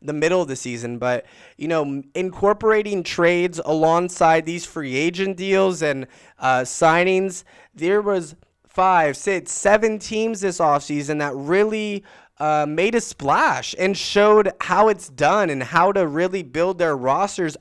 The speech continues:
up. Um, and, I mean, it started with the Lakers, like I mentioned. You, you know, can add the Nets into that mix. And then this Chicago Bulls and Miami Heat.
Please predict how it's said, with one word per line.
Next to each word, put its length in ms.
up. 320
Um, 600
and, 120
I 60
mean, 540
it 120
started 360
with 80
the 80
Lakers, 440
like 140
I 120
mentioned. 680
You, 240
you 120
know, 200
can 220
add 320
the 60
Nets 320
into 220
that 240
mix. 460
And 240
then 400
this 560
Chicago 640
Bulls 600
and 160
Miami 500
Heat. 540